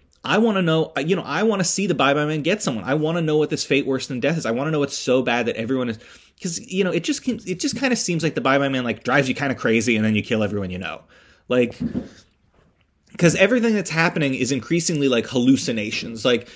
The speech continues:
Elliot leaves, uh, the library. He's late to meet Sasha,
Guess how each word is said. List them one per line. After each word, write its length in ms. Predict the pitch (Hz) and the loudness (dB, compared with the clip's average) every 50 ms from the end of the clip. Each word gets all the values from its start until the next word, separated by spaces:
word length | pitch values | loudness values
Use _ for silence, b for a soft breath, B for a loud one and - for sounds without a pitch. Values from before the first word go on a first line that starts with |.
| B B B B B B B B - | B B B B B B B B 0
Elliot 340 | 170 185 202 202 185 143 | 2 4 6 4 4 4
leaves, 480 | 147 151 160 156 151 147 143 - - - _ - | 4 4 4 4 4 2 0 -4 -6 -6 _ 2
uh, 220 | 139 127 127 123 | 4 6 6 6
the 140 | 117 120 117 | 6 4 4
library. 460 | 113 117 120 117 110 113 110 107 107 | 4 4 4 4 4 4 4 2 2
He's 220 | - 135 139 117 123 | 2 0 0 0 2
late 260 | 131 143 160 151 151 | 4 4 4 4 2
to 100 | - 147 | 0 2
meet 180 | 135 131 117 - | 2 2 0 0
Sasha, 480 | - 117 95 92 92 - 104 95 110 | -2 -2 -2 -2 -4 -4 -6 -6 -8